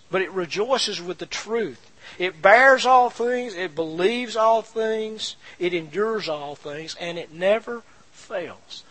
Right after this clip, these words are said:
That's what unconditional love looks like. And that's the kind of friendship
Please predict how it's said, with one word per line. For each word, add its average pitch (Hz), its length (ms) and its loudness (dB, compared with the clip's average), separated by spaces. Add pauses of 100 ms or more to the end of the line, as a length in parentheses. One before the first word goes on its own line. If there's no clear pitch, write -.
(120)
That's 254 320 6
what 214 220 2
unconditional 180 1400 -4 (200)
love 139 380 -10 (280)
looks 247 280 -12
like. 107 240 -18 (720)
And 175 100 -8
that's 214 280 4
the 262 100 -12
kind 214 300 6
of - 100 -2 (300)
friendship 208 840 -4